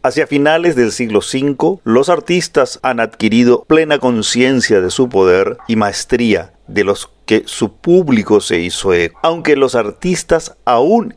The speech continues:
eran considerados artesanos y tal vez desdeñados por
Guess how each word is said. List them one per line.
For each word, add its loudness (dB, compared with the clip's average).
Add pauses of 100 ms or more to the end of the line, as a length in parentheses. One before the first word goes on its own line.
eran 0
considerados 0 (100)
artesanos -4
y -2
tal -2
vez -2
desdeñados -2
por -2